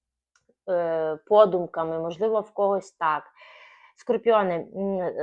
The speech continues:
липень місяць дуже глибока, глибоке пропрацювання внутрішнього і духовного світу.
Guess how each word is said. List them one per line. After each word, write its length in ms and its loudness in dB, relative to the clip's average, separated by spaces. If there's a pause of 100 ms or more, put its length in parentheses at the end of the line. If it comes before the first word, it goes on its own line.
(120)
липень 360 0
місяць 360 -6
дуже 320 -6
глибока, 880 -4
глибоке 440 -6
пропрацювання 760 -8
внутрішнього 880 -12
і 80 -12
духовного 640 -10
світу. 500 -16